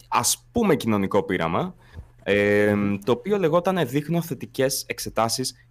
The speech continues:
κορώνας στον κόσμο. Φάρσα». Αν θυμάμαι καλά, στην αρχή πρέπει να το έχει κοινωνικό πείραμα, αλλά θα είμαι πολύ ειλικρινής,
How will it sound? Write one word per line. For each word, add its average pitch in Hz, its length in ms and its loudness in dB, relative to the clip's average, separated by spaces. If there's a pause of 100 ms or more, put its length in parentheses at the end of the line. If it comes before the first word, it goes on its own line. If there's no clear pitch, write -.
κορώνας 113 800 2 (260)
στον - 240 -6
κόσμο. 92 520 -2 (140)
Φάρσα». - 760 -2 (720)
Αν 107 140 -8
θυμάμαι 139 220 -4
καλά, 123 200 0
στην - 120 -8
αρχή 127 140 -8
πρέπει 131 160 -4
να 113 60 0
το - 80 -6
έχει - 100 -8
κοινωνικό 82 340 -4
πείραμα, 98 260 -4
αλλά 107 260 -4
θα 117 120 -2
είμαι 113 100 0
πολύ 120 200 0
ειλικρινής, 107 680 -4